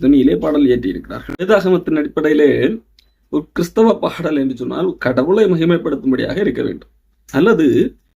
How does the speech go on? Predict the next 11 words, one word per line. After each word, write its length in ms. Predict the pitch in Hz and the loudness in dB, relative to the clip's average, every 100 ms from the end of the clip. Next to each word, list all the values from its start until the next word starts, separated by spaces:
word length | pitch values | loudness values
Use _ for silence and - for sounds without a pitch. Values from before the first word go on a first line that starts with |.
| _ _ _ - | _ _ _ -4
அஹ், 200 | 170 170 | 0 2
பவுல் 200 | 185 202 | 2 2
அப்போஸ்தலன் 360 | 175 156 156 147 | 2 -2 -4 -4
குறிப்பிட்டது 440 | 151 - 131 131 | -4 -6 -8 -4
போல 160 | 131 185 | -4 -4
மக்களுக்கு 880 | - - - - 254 240 233 - 269 | -8 -14 -14 -2 2 2 2 -2 -4
புத்தி 260 | 185 185 220 | -2 -2 -2
சொல்லுகிற 420 | 202 180 156 147 | 0 0 0 -2
விதத்திலே 300 | 139 135 214 | -4 0 0
இருக்க 200 | 139 - | 0 -4
வேண்டும். 280 | - 110 | -10 -12